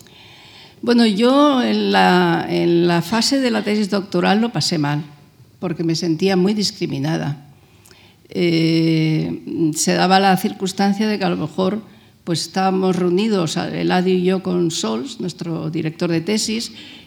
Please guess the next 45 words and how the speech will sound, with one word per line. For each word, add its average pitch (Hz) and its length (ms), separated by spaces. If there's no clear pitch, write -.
y - 80
a 196 40
lo 190 80
mejor 202 240
estábamos 220 340
hablando, 214 560
se - 200
iba 196 120
a 196 40
hablar 208 240
de 208 100
mi 170 140
trabajo. 165 600
Estábamos 180 360
discutiendo 180 460
mi 185 120
trabajo. 175 640
Y 190 140
Sol 220 380
se 247 200
dirigía 202 400
a - 20
Eladio 208 560
y 180 100
nunca 220 420
se - 140
dirigía 175 440
a - 20
mí. 254 240
O 190 100
sea, 208 160
yo 208 160
era 240 180
como, 208 440
como 185 200
invisible, 175 800
lo 180 160
cual, 190 380
bueno, 185 200
me 170 120
sentaba 160 420
fatal, - 380
claro. 113 280
Pero 170 220
bueno, 175 260